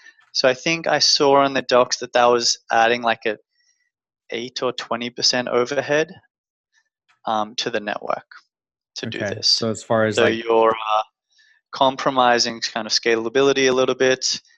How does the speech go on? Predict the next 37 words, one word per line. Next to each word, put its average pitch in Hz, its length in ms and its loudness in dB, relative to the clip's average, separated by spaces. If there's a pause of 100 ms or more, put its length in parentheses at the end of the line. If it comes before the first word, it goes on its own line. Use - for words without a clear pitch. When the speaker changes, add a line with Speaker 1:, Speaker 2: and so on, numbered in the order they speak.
(220)
Speaker 1:
and 110 320 -2
achieving 110 500 -4
faster - 360 -2
finality. - 640 -10 (920)
Speaker 2:
Okay. - 180 -18 (200)
Speaker 1:
And 117 100 -2
I - 20 0
think 135 320 -6 (540)
it 139 100 -4
makes 139 220 0
sense. 139 240 0
Boss 127 360 2
Core 123 320 2
does 120 220 0
seem 117 260 -4
to 113 120 -10
be 113 100 -10
focusing 110 600 -6
on 113 340 -4
the 110 80 -4
token 110 400 -4
itself - 680 -4 (480)
as 113 240 0
the - 80 -12
major 110 320 -4
product - 480 -2
of 113 160 -8
the 110 60 -10
network. 131 580 -4 (320)
So - 160 -4
they're 117 140 2
really 120 180 4
focusing 110 560 -4
on 104 160 -8
the 101 80 -6
value 101 560 -2 (140)
transactions. 107 1000 -12